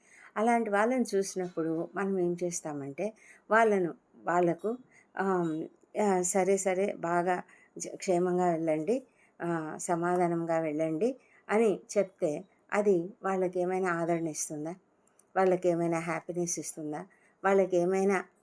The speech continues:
ఆ, తృప్తిని ఇస్తుందా? వాళ్ళకి ఏమైనా సంతోషాన్ని ఇస్తుందా? కాదు. అలా కాకుండా మనము, వారు,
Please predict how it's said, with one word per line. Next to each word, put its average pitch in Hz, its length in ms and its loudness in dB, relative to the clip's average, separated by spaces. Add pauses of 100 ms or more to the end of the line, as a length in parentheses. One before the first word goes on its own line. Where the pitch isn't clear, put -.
ఆ, 170 260 -4 (100)
తృప్తిని 175 380 -4
ఇస్తుందా? 156 480 -8 (360)
వాళ్ళకి 202 300 4
ఏమైనా 190 260 0
సంతోషాన్ని 170 720 -4
ఇస్తుందా? 156 480 -10 (420)
కాదు. 214 380 0 (260)
అలా 196 200 0
కాకుండా 165 640 -8
మనము, 170 420 -2 (360)
వారు, 196 320 2